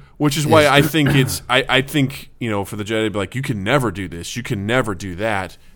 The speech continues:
Speaker 2: Only a
Speaker 1: Only
Speaker 2: Sith
Speaker 1: Sith
Speaker 2: deals
Speaker 1: deals
Speaker 2: in
Speaker 1: in absolutes.
Speaker 2: absolutes.
Speaker 1: Well, I feel like the Jedi does the same thing.
Speaker 2: <laughs>
Speaker 1: And I feel like what's important is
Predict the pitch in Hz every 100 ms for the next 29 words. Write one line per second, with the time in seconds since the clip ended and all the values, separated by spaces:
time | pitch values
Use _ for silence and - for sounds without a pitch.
0 | _ _ - 120 127 135 143 135 143 165
1 | 151 - - 139 139 139 135 127 117 139
2 | 135 165 151 147 - - 139 139 160 135
3 | 131 151 147 135 131 127 - 131 120 208
4 | 233 233 - 233 - - - - - 147
5 | 143 143 175 165 139 135 135 123 - 208
6 | 156 131 117 -